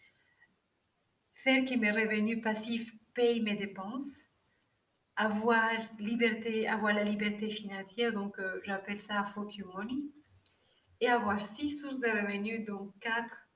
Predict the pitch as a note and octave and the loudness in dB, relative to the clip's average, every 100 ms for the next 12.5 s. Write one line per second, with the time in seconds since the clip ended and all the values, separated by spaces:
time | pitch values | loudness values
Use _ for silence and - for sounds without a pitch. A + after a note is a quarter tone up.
0 | _ G#3 G3+ G3+ F3+ F#3+ G3+ B3+ - - | _ -6 -6 -10 -16 -12 -8 -8 -8 -16
1 | - _ _ G#3+ G#3 B3+ C4 B3 G3 F3 | -20 _ _ -2 0 2 2 2 2 -2
2 | F3 - - - _ _ - A3 A3+ A3 | -8 -16 -20 -20 _ _ -4 4 4 4
3 | - A3 G#3+ G3+ - A#3+ A#3 G#3+ G#3 F#3 | 0 4 4 4 2 4 4 2 0 -2
4 | F#3 A#3 C4 - G3 G#3+ G#3+ G#3 G#3+ A#3 | -2 0 0 -2 0 2 4 4 4 -2
5 | A#3 - G3+ - - F#3+ - A3 G#3+ G#3+ | -2 0 -2 -2 -2 -2 -2 4 4 4
6 | G#3 F#3+ - F3+ F3 - G3+ A#3 - - | 2 -2 -6 -14 -16 -6 -4 -4 -6 -14
7 | - - - B3 B3 B3+ B3+ C4+ C#4 C#4 | -18 -8 0 0 4 4 4 0 -4 -6
8 | - - G#3+ G#3+ G#3+ F#3+ F#3 - - _ | -10 -2 0 0 -4 -10 -14 -20 -20 _
9 | _ - A3+ A3 - B3 B3+ E4+ E4+ - | _ -6 -4 -6 -8 -2 0 0 -2 0
10 | A#3+ A3 G3+ G3 G3 - C4 C#4+ C#4+ - | 0 2 -2 -2 -6 -6 -4 -4 -6 -12
11 | _ - - _ _ _ A3+ A3+ A#3 A3 | _ -20 -20 _ _ _ 0 4 4 4
12 | G#3+ G3 C4 - - | 2 0 0 -4 -12